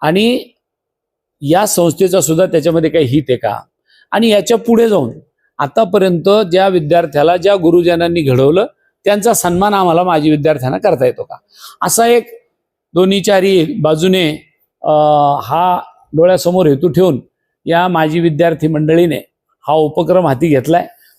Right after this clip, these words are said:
मी त्यातला एक विद्यार्थी असल्या नात्याने आपल्याला विनंती केली की या, या निमित्ताने आम्हाला मराठवाडाभर, राज्यभर जे मुलं आता विखुरले गेले,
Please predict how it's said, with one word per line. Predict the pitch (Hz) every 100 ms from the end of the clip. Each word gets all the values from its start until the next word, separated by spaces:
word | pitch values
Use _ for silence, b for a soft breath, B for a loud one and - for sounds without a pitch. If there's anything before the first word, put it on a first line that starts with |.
| -
मी | 175 214
त्यातला | 233 226 202 214
एक | 214 196
विद्यार्थी | 190 202 180 180 185 -
असल्या | 165 156 175
नात्याने | 160 151 147 160 123 - _ _ _
आपल्याला | - 143 175 175
विनंती | 175 180 190 202
केली | 170 156 156
की | 156
या, | 165 160 165 -
या | 160 180
निमित्ताने | 180 180 180 190 202 233 - _ _ _ -
आम्हाला | 190 196 220 220 196 -
मराठवाडाभर, | 165 185 190 170 196 196 160 170 170
राज्यभर | 165 165 147 180 151 160 165 _ _ _ 123
जे | 185
मुलं | 202 190 208 147 - _ _ _
आता | - 165
विखुरले | 208 214 190 226 226
गेले, | 190 120